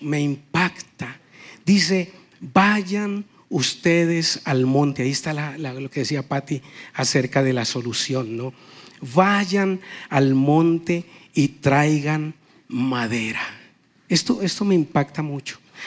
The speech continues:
Ahora, cuando la Biblia habla de madera, habla de dos cosas. En primer lugar, habla de la leña. La leña que se necesita en el sacrificio. Porque si no hay leña para el sacrificio, pues la carne se pudre,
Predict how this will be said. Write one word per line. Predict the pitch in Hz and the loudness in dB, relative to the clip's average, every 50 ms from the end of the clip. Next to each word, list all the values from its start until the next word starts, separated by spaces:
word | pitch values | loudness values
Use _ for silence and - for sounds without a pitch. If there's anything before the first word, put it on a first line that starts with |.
| - - - | -12 -4 2
Ahora, | - 233 240 - | 4 4 6 6
cuando | - 220 208 208 | 4 4 6 6
la | 202 190 | 6 8
Biblia | 208 262 285 285 285 277 240 233 | 8 6 6 6 4 4 4 4
habla | 233 226 220 220 | 4 6 6 6
de | 214 196 | 6 4
madera, | 190 170 165 185 202 190 165 151 156 - - - _ - - - - - | 4 4 4 4 4 2 2 0 -4 -6 -12 -20 _ -20 -20 -20 -8 0
habla | - 208 233 233 233 226 | 2 4 6 6 6 6
de | 202 | 8
dos | 175 180 180 156 - - | 8 6 6 4 0 -4
cosas. | - - 160 135 - - 120 104 - - - - - _ _ _ _ _ _ - - - - | -4 -4 -2 -2 -2 -4 -6 -8 -8 -10 -10 -10 -12 _ _ _ _ _ _ -20 -20 -4 -2
En | 170 160 | 0 4
primer | - 185 185 196 220 | 4 6 6 6 6
lugar, | 262 269 220 202 180 196 214 - | 4 4 4 4 4 4 2 2
habla | - 175 175 185 185 180 | 2 4 6 6 6 6
de | 180 170 | 6 6
la | 151 143 | 4 4
leña. | 143 143 151 160 170 180 156 156 160 131 110 90 - - - _ _ _ _ _ _ _ _ _ _ _ _ - - - - - - | 2 4 4 6 4 4 4 2 2 2 2 -2 -8 -14 -18 _ _ _ _ _ _ _ _ _ _ _ _ -20 -20 -20 -8 0 2
La | 170 | 4
leña | 180 185 190 196 208 208 190 | 6 6 6 6 6 2 2
que | - 208 | 2 0
se | - - 185 | 2 4 4
necesita | 160 151 - 147 135 - 202 196 - - 208 196 - | 2 2 2 0 0 2 2 2 2 0 0 0 4
en | 180 170 170 | 4 6 6
el | 156 147 127 | 6 4 2
sacrificio. | - - - 139 - - 147 131 117 - - - 214 202 - - - - 123 123 117 113 - _ _ _ _ _ _ _ - - - - - - - - | 0 0 0 -2 -2 -2 -2 -2 -2 -2 0 2 2 4 4 2 0 -2 -6 -8 -8 -10 -12 _ _ _ _ _ _ _ -20 -20 -20 -20 -20 -20 0 4
Porque | 196 185 190 196 185 | 4 4 6 4 2
si | - - 202 | 2 2 2
no | 185 180 190 214 | 4 4 6 6
hay | 262 269 277 | 6 6 6
leña | 277 262 262 269 247 202 180 170 165 | 6 6 6 6 6 6 6 4 4
para | - 185 180 | 4 4 4
el | 175 - | 4 4
sacrificio, | - 165 - 180 175 - 226 262 220 - 202 180 | 2 2 4 4 6 6 6 4 6 6 4 4
pues | - 175 | 4 4
la | 160 143 | 2 4
carne | - 196 190 202 214 202 | 2 2 2 2 2 2
se | - - - | 0 0 0
pudre, | - - 214 214 202 180 143 139 120 - - | 0 0 2 4 4 4 2 2 -2 -8 -14